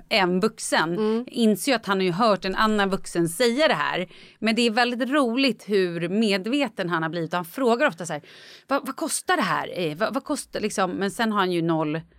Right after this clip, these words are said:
Speaker 1: sen kan han ju gå ut och äta lunch själv eller liksom tycker att vi ska köpa hem mat och bara, "Ja, men jag vill ha en sån och en sån här." Jag bara, "Nej, men f-, nej, skojar du? Du kan inte äta fyrtio sushibitar och sen säga att du vill ha dumplings."
Speaker 2: Nej.
Speaker 1: Du...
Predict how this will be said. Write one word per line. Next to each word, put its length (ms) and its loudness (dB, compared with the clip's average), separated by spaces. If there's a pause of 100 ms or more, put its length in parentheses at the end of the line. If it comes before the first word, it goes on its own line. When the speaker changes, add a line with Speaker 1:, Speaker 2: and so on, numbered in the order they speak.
(200)
Speaker 1:
sen 140 -2
kan 120 -2
han 120 2
ju 80 2
gå 120 0
ut 180 -4
och 60 0
äta 180 -4
lunch 440 0
själv 400 -2
eller 160 -4
liksom 520 -6
tycker 300 -6
att 80 -12
vi 60 -8
ska 180 -8
köpa 300 -4
hem 360 -4 (540)
mat 600 2
och 100 -6
bara, 200 2 (420)
"Ja, 280 6
men 100 6
jag 80 6
vill 80 4
ha 80 6
en 60 4
sån 200 4
och 500 2
en 60 4
sån 160 0
här." 260 2
Jag 160 0
bara, 200 0 (200)
"Nej, 160 4
men 140 8
f-, 160 -18
nej, 680 4
skojar 640 2
du? 80 2
Du 200 -2
kan 180 0
inte 180 2
äta 460 0 (180)
fyrtio 360 0
sushibitar 760 -2
och 220 2
sen 200 0
säga 200 -2
att 100 -8
du 60 -4
vill 80 0
ha 60 0
dumplings." 680 0
Speaker 2:
Nej. 300 0
Speaker 1:
Du... 200 0